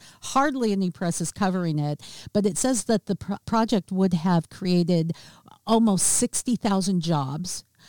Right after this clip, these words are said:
and would have had a positive economic impact of up to almost ten billion, with a B,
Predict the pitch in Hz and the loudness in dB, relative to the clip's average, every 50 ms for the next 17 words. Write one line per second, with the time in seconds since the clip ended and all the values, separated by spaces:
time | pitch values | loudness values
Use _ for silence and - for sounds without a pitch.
0 | - - - - 208 208 208 214 202 226 220 208 220 - 180 196 208 196 190 175 | -20 -16 -6 0 2 2 2 4 2 2 2 2 0 0 0 2 2 2 2 0
1 | - - - 202 202 202 180 185 185 202 196 156 147 - - - _ _ - - | -4 -2 0 2 2 2 2 2 2 2 0 0 -2 -8 -12 -18 _ _ 0 0
2 | 214 - - 220 196 196 202 220 277 311 277 220 180 - 151 185 180 170 160 156 | 0 0 0 0 0 2 2 4 4 2 2 0 0 -2 0 0 0 0 0 -2
3 | 156 170 151 156 156 _ - - - - - - 220 208 214 196 190 - _ - | -4 -2 -2 -4 -4 _ -12 -20 -20 -20 -8 -2 0 2 2 2 0 -2 _ -10
4 | - - - - 233 208 202 196 185 - _ _ _ _ _ _ - 208 214 202 | -4 -4 0 2 4 4 6 4 4 2 _ _ _ _ _ _ -8 -6 -4 -2
5 | 190 175 151 - - - - - - 214 214 214 220 - _ _ - 185 175 - | 0 0 -2 -2 -4 -6 -6 -4 -2 0 2 2 0 0 _ _ -10 -10 -8 -2
6 | - 349 359 370 359 370 349 254 240 262 254 247 247 240 240 247 262 - _ _ | -2 0 2 2 2 2 0 0 0 2 2 4 4 4 4 2 0 0 _ _
7 | _ - 190 196 165 - - 196 240 247 - 294 247 226 214 240 226 214 214 214 | _ -4 -2 -2 -2 -2 0 2 2 4 4 4 4 6 6 6 6 6 6 4
8 | 214 202 - | 4 2 -2